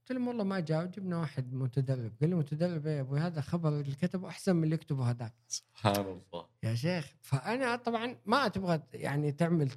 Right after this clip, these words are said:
Speaker 2: أيوة،
Speaker 1: تطبل
Speaker 2: طبعًا،
Speaker 1: وتزمر
Speaker 2: طبعًا، أيوة.
Speaker 1: لنفسك. فتفاجأت إنه الإعلاميين راحوا قالوا لعبد الله إنه صياغة الأخبار هذه لاحظنا فيها تطور كبير و-، ونتمنى أنها تستمر، لأنه كان ال-، يعني،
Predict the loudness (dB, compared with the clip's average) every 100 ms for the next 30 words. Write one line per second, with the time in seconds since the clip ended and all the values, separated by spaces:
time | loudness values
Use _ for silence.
0 | 4 8 8 8 10 8 10 8 8 6
1 | 8 12 12 10 2 0 -4 -4 -4 -4
2 | -12 _ _ _ _ _ 0 2 2 0
3 | -2 -2 0 0 0 0 0 0 -2 0
4 | 2 2 2 0 -2 -2 -2 -2 -6 -6
5 | -4 -2 -4 -8 -4 0 2 0 -4 -6
6 | -12 -6 -4 -2 -2 -2 -2 -4 -8 -6
7 | -4 -4 -6 -6 -4 -4 -4 -6 -4 -4
8 | -6 -10 -4 -2 0 -2 -4 -10 _ _
9 | _ _ _ _ _ _ 0 2 2 2
10 | 2 2 0 -4 -4 0 0 0 -2 -2
11 | 0 0 -2 -4 -6 -6 -8 -6 -4 -2
12 | -2 -4 -4 -6